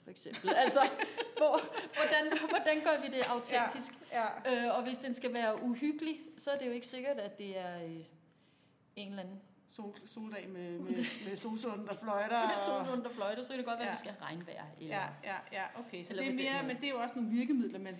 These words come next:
Speaker 2: man,
Speaker 1: Ja.
Speaker 2: man kan bruge i sin
Speaker 1: Helt
Speaker 2: analyse senere
Speaker 1: sikkert.
Speaker 2: hen, ikke?
Speaker 1: Ja.
Speaker 2: Ja, det er klart. Hvordan
Speaker 1: Jeg
Speaker 2: tager de
Speaker 1: ja.
Speaker 2: imod det, børnene eller eleverne?
Speaker 1: Jeg synes, altså, overordnet set, når, når de har vænnet sig til det, det er jo, jeg synes stadigvæk, det er et nyt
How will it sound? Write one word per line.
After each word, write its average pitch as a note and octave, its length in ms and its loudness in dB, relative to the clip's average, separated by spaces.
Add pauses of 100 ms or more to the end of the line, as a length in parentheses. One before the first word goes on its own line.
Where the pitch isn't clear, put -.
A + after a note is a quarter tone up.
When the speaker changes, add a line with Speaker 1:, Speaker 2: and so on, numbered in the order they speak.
Speaker 2:
man, G3 160 -6
Speaker 1:
Ja. F3+ 120 -8
Speaker 2:
man G3 140 -4 (100)
kan G3 100 -10
bruge C4 220 2
i D4+ 40 6
sin - 180 0
Speaker 1:
Helt - 20 -4 (100)
Speaker 2:
analyse A3 320 -2
senere E4 180 0
Speaker 1:
sikkert. A3+ 280 -2
Speaker 2:
hen, - 120 -10
ikke? A#3+ 180 -10
Speaker 1:
Ja. B3 60 0
Speaker 2:
Ja, G#3+ 140 -2
det A#3+ 60 -12
er - 40 -16
klart. A3+ 140 -10 (260)
Hvordan B3+ 200 2
Speaker 1:
Jeg D#4 80 -2
Speaker 2:
tager F4 180 2
de A3+ 80 -2
Speaker 1:
ja. G#3 60 0
Speaker 2:
imod B3 260 0
det, C#4+ 100 -6
børnene G3+ 420 -8 (500)
eller E3+ 160 4
eleverne? F3+ 420 -4 (1900)
Speaker 1:
Jeg A#3 80 -8
synes, C#4+ 380 -4 (500)
altså, C4 280 -4 (1120)
overordnet C4+ 520 2
set, D4 280 -8
når, C#4+ 120 -4 (100)
når C4 120 -4
de B3+ 180 -6
har B3+ 160 -2
vænnet C#4+ 320 0
sig - 140 -8
til B3 200 -8
det, C#4 120 -10
det C#4 80 -10
er C4+ 40 -8
jo, B3+ 60 -8 (200)
jeg C#4 100 -8
synes D4+ 160 -10
stadigvæk, D4+ 360 0
det D#4+ 60 -6
er C#4+ 40 -4
et B3+ 60 -4
nyt C#4 180 -6